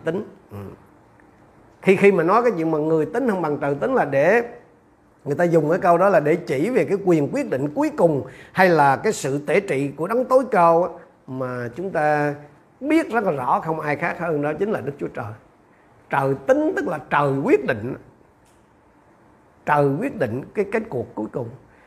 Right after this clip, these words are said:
Nhưng mà khi nói trời tính hay là trời định đoạt không có nghĩa là chúng ta không cần làm gì hết nha anh chị em. Điều đó không có nghĩa là mình, mình, mình chỉ cần thụ động ngồi chờ không làm gì hết. Ngược lại là khác. Nếu tôi và anh chị em mà thực sự tin vào cái sự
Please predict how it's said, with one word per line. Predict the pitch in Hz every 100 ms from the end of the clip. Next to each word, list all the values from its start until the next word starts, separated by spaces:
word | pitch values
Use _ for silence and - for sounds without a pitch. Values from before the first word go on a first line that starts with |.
| _
Nhưng | 202 214
mà |
khi | 196 214
nói | 240 269 -
trời | 170 170 170
tính | 349
hay | 277 196
là | 170
trời | - 156 156
định | 147 147
đoạt | 165 147
không | - 202
có | 233
nghĩa | 208 220
là |
chúng | 175 233
ta | 214
không | 175 226
cần | 185 160
làm | 156 156
gì | 160
hết | 285 -
nha | 254
anh | 185
chị | 156
em. | 208 202 - _ _ _ _
Điều | - 175
đó | 247
không | 247
có |
nghĩa | 226 226
là | 220
mình, | 180 170
mình, | 175 175
mình | 175 151
chỉ | 214
cần | 180 165
thụ | 156 190
động | 147 175
ngồi | 196 170 170
chờ | 165 160
không | 247
làm | 190 156
gì | 160
hết. | 254 - - - -
Ngược | 180 226
lại | 160 185
là | 175
khác. | 226 269 - - _ _ _ -
Nếu | 294 269
tôi | 214
và | 190
anh | 202 202
chị | 202
em | 208
mà | 175
thực | - 202 170
sự | 185 147 160
tin | - 208
vào | 175 147
cái | -
sự | 160